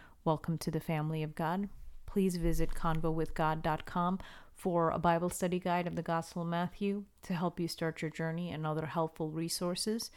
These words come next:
And you can also, um, email me at his daughter with convo with god dot com if you have any prayer requests. Prayer requests are always confidential.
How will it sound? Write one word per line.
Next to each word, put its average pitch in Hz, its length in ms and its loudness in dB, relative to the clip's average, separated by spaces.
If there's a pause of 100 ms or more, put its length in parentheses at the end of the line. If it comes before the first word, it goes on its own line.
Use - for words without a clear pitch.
(400)
And 180 240 4
you 180 140 4
can 165 260 -2
also, 160 600 2
um, 147 300 0
email 170 340 0
me 170 340 -2
at 160 140 -4
his 165 260 2
daughter 160 360 0
with - 280 -8
convo 160 360 0
with 156 180 -2
god 165 240 -2
dot 156 220 -2
com 180 340 0 (380)
if 175 160 -2
you 170 80 0
have 160 200 -2
any 156 180 0
prayer 156 240 -2
requests. 202 400 -4
Prayer 165 260 0
requests 156 360 -2
are - 60 -4
always 160 400 -2
confidential. 165 760 -4